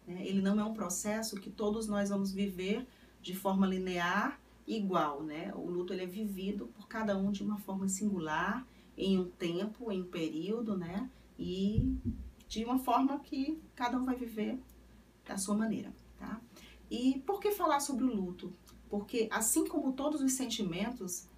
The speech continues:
relacionados ao homem, o luto ele também precisa ser vivido, ele precisa ser sentido, ele precisa ser experimentado,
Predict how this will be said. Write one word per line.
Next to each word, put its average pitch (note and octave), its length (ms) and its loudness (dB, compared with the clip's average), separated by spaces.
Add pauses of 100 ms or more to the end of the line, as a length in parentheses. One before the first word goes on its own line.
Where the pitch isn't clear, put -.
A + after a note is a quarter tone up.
relacionados F3+ 720 -2
ao D#3 200 -2
homem, G3 400 -2 (400)
o - 80 -6
luto G#3 180 2
ele G#3+ 80 2
também G#3 240 0
precisa G3+ 380 -2
ser G3 200 -4
vivido, E3+ 720 -4
ele E3+ 140 -10
precisa F3 400 -6
ser - 180 -6
sentido, G3 800 -4 (460)
ele E3 140 -6
precisa E3 400 -8
ser - 260 -2
experimentado, A3 1080 -4